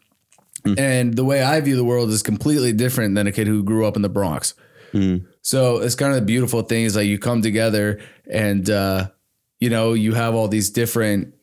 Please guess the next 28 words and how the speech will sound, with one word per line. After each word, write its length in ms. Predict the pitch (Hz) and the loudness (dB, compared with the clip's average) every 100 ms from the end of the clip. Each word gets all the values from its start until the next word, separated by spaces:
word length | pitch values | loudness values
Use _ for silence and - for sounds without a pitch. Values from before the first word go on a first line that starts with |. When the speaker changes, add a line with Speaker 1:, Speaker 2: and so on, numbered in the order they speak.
| _ _ _ _ _ - | _ _ _ _ _ -8
Speaker 2:
different 400 | 117 117 117 101 | -6 -2 -2 0
perspectives 840 | 113 104 - 117 110 - 110 107 104 | -2 -2 -2 -2 -2 0 0 2 0
and 120 | 95 | 0
backgrounds, 600 | 107 110 - 104 95 98 | 0 -2 -2 -2 0 -2
but 200 | - 104 | -2 -2
you 160 | 107 107 | 0 0
all 260 | 104 104 - | 0 -2 -2
work 280 | 110 98 | -2 -2
together 320 | - 101 98 98 | -2 -2 0 -2
to 100 | 98 | -4
create 380 | - 101 98 - _ _ _ - | -4 -2 -2 -6 _ _ _ -6
an 100 | 92 | -4
outcome, 480 | - - - - 87 | -4 -6 -6 -4 -2
you 80 | 92 | -2
know, 200 | 95 101 - | -4 -6 -10
accomplish 420 | - 95 - 92 | -4 -4 -2 -4
a 40 | 95 | -2
mission. 420 | 98 - 104 101 - _ _ _ _ _ - | -2 -2 -4 -6 -12 _ _ _ _ _ -2
Speaker 1:
Yeah. 240 | 104 98 - _ _ _ | -2 -2 -10 _ _ _
That's 140 | 110 - | -6 0
a 40 | |
beautiful 260 | 113 107 104 | 0 0 0
thing 200 | 113 110 | 0 0
when 140 | 101 | 0
the 80 | 92 | 0
team 200 | 117 104 | 0 0
comes 200 | 104 98 | 0 0
together. 300 | 98 95 | 0 2